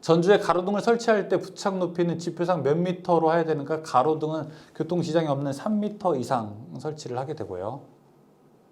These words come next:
전주 외등 설치할 때 백열전 등 및 형광등의 조명기구를 전주에 부착하게 되면은 돌출되는 수평거리는 어떻게 되는가? 자, 이렇게 전주가 있는데 전주에다가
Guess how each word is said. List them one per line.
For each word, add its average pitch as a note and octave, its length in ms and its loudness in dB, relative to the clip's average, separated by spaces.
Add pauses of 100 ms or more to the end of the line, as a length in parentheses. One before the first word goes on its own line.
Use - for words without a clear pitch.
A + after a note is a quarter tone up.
(1200)
전주 F3 340 4
외등 F3+ 360 6
설치할 F#3+ 500 2
때 D#3 140 4
백열전 F3 420 4
등 D#3+ 140 -2
및 D3+ 80 -4
형광등의 G3 480 -2
조명기구를 D#3 580 -4
전주에 D3+ 460 2
부착하게 D3+ 480 -2
되면은 C3+ 420 -2 (300)
돌출되는 F#3 540 2
수평거리는 G#3+ 520 2
어떻게 D#3 220 2
되는가? B2+ 280 2
자, B2 140 2
이렇게 B2+ 260 0
전주가 F3+ 500 2
있는데 B2+ 300 -2
전주에다가 A#2+ 920 0